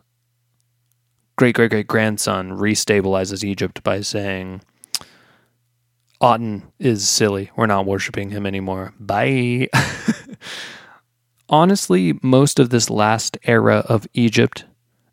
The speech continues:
as you would probably think, is pretty tumultuous. And Egypt is trying to expand. They're going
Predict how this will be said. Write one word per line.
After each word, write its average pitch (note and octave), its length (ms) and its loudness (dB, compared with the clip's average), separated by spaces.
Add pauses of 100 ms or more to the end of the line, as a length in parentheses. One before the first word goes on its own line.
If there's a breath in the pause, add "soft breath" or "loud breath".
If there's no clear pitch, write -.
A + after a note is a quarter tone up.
as A#2+ 180 6
you A2+ 240 8
would G#2 200 2
probably A2 280 2
think, G#2 380 -4
is G#2 460 -2
pretty A#2+ 280 4
tumultuous. G#2 840 -4 (1000)
And G2+ 520 0
Egypt C#3 400 6
is C3 80 0
trying A#2+ 320 2
to A#2 100 6
expand. G2 720 -2 (640)
They're A2 120 6
going A#2 460 6